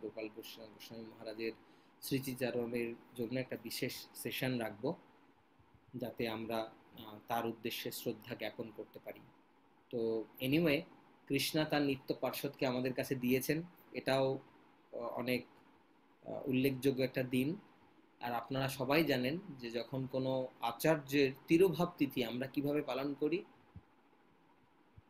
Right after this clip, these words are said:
আনন্দের সাথে। তো যদিও আনন্দ খুব একটা বেশি আসছে না এই মুহূর্তে, কিন্তু পরবর্তীকালে এটা আনন্দের সাথেই পালন করা হবে।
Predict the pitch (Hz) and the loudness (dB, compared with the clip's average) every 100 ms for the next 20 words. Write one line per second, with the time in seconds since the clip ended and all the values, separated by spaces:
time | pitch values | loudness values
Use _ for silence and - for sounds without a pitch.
0 | _ - 127 135 127 123 - - - - | _ -6 -2 0 0 0 -4 -10 -16 -20
1 | - - - _ _ 117 120 117 120 117 | -20 -20 -20 _ _ -12 -12 -12 -10 -4
2 | 123 135 120 131 139 139 135 123 131 127 | 0 0 0 0 0 0 0 0 -2 -2
3 | 127 - - 147 135 127 123 123 123 - | -4 -6 -4 0 0 0 0 -2 -4 -4
4 | 107 - - - - - - - 131 127 | -6 -8 -20 -20 -20 -20 -20 -6 -2 -2
5 | - 123 117 - 127 139 160 - 165 156 | 0 0 -2 0 2 4 2 2 2 4
6 | 127 123 143 - - 151 147 139 131 123 | 2 0 -2 -8 -8 2 4 4 0 2
7 | 135 143 151 147 - 208 190 139 123 117 | 4 2 0 -2 0 0 2 2 2 0
8 | 110 104 - | -4 -6 -10